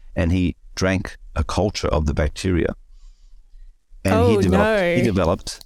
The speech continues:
Speaker 1: stomach ulcers. Um,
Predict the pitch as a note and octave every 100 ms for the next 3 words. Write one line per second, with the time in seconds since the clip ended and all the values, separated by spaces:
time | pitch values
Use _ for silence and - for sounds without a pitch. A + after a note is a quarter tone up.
0 | - - - D3 E3+ E2+ B1 - - -
1 | - - - _ _ _ _ _ _ _
2 | _ - - - _ - - E2+ E2 E2
3 | E2+